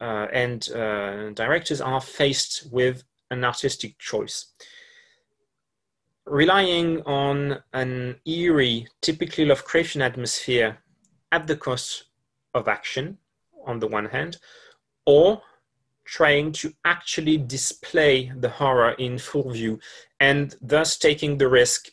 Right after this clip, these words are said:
of, uh, downplaying the, the, the Lovecraftian quality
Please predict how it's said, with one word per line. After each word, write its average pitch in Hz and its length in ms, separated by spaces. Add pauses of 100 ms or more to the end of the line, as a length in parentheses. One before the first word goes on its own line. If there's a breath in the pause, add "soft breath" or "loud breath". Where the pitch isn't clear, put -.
of, 120 480
uh, 104 340
downplaying 107 920
the, 104 280
the, 107 160
the 107 120
Lovecraftian 120 600
quality 135 600